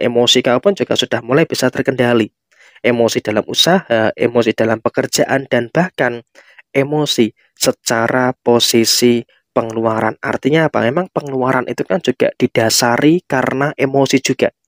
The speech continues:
Nah, pengeluaran-pengeluaran yang didasari secara emosi, ya maka diupayakan.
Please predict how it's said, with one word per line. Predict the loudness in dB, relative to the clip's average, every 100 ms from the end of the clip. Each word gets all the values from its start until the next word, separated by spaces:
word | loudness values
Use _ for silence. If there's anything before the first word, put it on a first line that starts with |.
| _ -20 -8
Nah, | -2 -2 _ _
pengeluaran-pengeluaran | -2 2 4 4 2 -2 -4 -2 0 2 0 2
yang | 0 0
didasari | -4 0 0 0 2 2 0
secara | -2 -2 -2 0 0 0 0 -2
emosi, | 0 0 2 2 4 4 6
ya | 2
maka | 0 -2 -2
diupayakan. | 0 0 2 2 2 0 -4